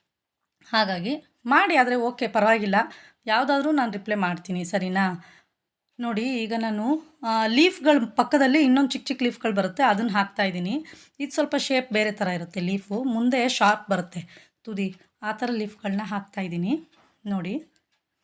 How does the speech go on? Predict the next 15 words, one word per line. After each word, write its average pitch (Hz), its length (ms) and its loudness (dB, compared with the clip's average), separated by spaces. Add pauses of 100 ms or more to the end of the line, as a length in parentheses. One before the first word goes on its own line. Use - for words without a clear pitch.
(220)
ಮತ್ತು 269 180 -4
ನಾವು 302 260 2
ಕಂಪ್ಯೂಟರ್ 285 520 2
ಮಿಷಿನಲ್ಲಿ 254 640 2
ಯಾವ 214 200 4
ಡಿಸೈನು 208 400 -2
ಮಾಡಲ್ಲ 196 420 0
ಫ್ರೆಂಡ್ಸ್, 208 300 -6
ಯಾಕಂತಂದರೆ 202 540 -2
ನಾನು 233 160 -4
ಕಂಪ್ಯೂಟರ್ 220 420 -4
ಮಿಷಿನ್ನ 196 360 -2
ಯೂಸ್ 208 260 -2
ಮಾಡಿಲ್ಲ 185 360 -2
ಎಲ್ಲೂ. 180 600 -2